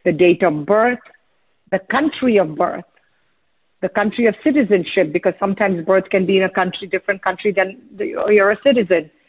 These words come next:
the gender, male, female, and then the passport number of that, uh, beneficiary slash employee. And then the information that is required from the employer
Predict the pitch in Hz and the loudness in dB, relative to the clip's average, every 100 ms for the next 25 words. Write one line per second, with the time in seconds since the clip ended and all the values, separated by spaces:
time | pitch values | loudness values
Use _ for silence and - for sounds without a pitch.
0 | _ - 202 165 226 247 208 180 185 277 | _ -2 0 4 4 4 4 4 2 -2
1 | - - 190 185 - 233 208 202 - 196 | -12 -4 -2 -2 -2 0 2 2 0 0
2 | 196 196 196 - 202 226 - 196 165 185 | 0 0 -2 -2 -2 -4 -2 -2 0 -2
3 | 170 165 165 156 180 156 - _ _ _ | -4 0 -2 0 -4 -4 -10 _ _ _
4 | _ _ - 185 165 175 175 175 - 180 | _ _ -6 -4 -2 -2 -2 -4 -2 -2
5 | 160 185 170 - 160 - 175 165 170 - | -2 -2 -2 -4 -8 -2 2 2 0 -6
6 | _ _ _ - 185 202 208 208 214 196 | _ _ _ -4 2 4 6 4 4 2
7 | 208 214 302 330 - 165 165 - _ _ | 4 6 6 4 2 0 -2 -14 _ _
8 | _ _ 190 190 185 165 196 - 202 190 | _ _ -2 2 0 2 0 2 2 4
9 | 190 175 - 190 180 180 170 - 214 226 | 2 0 -2 -2 0 0 0 -2 0 4
10 | 247 196 175 180 214 | 6 4 4 2 -2